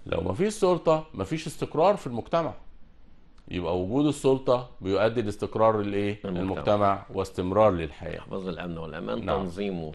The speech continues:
Speaker 2: طبعًا المجتمع وتوصيل الخدمات.
Speaker 1: واحنا خدنا في أركان الدولة إن الدولة بتحتاج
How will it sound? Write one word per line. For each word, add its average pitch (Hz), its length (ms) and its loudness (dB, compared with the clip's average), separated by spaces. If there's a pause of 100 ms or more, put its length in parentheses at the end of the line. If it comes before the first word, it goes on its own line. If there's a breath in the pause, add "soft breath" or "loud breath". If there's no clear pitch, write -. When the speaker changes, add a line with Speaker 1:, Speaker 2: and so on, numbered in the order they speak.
Speaker 2:
طبعًا 76 380 -6
المجتمع 80 560 -8 (1000)
وتوصيل - 480 -8
الخدمات. 71 480 -12 (200)
Speaker 1:
واحنا 87 280 -4
خدنا 170 340 6
في 165 100 -2
أركان 131 440 4
الدولة 107 500 2 (480)
إن 98 160 0
الدولة 120 440 4
بتحتاج 107 600 -2